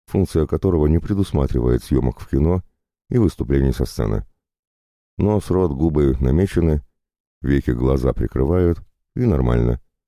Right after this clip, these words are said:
А брови и волосы — это уже баловство,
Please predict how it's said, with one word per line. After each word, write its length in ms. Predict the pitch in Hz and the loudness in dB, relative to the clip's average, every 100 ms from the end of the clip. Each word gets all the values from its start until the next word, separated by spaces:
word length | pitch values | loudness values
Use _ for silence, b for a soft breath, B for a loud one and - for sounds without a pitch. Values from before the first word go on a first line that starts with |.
| _ _ _ _ - | _ _ _ _ -6
А 120 | 87 | -4
брови 360 | 90 110 107 107 | 0 2 4 4
и 40 | |
волосы — 560 | 110 120 82 65 60 55 _ _ _ - | 2 2 0 0 -4 -4 _ _ _ -4
это 260 | 123 - | -2 0
уже 220 | 65 64 | -2 0
баловство, 680 | 71 62 58 - - 98 104 | -2 0 -2 -4 -2 -2 -2